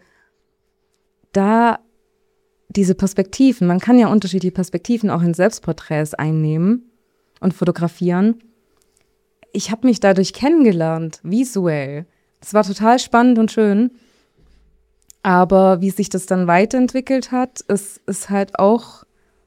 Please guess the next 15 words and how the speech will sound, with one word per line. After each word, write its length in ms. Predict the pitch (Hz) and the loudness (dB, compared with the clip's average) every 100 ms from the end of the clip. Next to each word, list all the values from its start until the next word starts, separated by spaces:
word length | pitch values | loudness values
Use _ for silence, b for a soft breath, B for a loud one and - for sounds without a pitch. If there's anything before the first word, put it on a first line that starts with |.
| _ _ _ _ _ | _ _ _ _ _
interessant 680 | 202 - 202 - 185 233 240 | -2 0 -4 0 2 2 0
gewesen, 540 | 226 233 233 226 220 | 0 2 2 0 2
weil 120 | 196 | 2
ich 120 | 190 | 2
hab 140 | 196 190 | 0 -2
immer 240 | 202 214 | 2 4
mehr 360 | 208 202 208 220 | 4 4 4 4
mit 200 | 208 208 | 2 0
den 100 | 190 | 0
Jahren 320 | 196 196 202 | 2 2 0
experimentiert, 1200 | - - - 202 190 185 - 208 240 269 269 262 | -2 -8 -6 0 2 0 -2 0 4 4 2 -2
mit 120 | 196 - _ _ _ _ _ _ _ | -6 -8 _ _ _ _ _ _ _
zum 140 | - | -8
Beispiel 240 | 165 160 - | -8 -6 -6
Nebelmaschine, 1080 | 180 185 185 180 175 170 185 175 180 170 | -2 0 2 0 -2 -4 -4 -4 -4 -6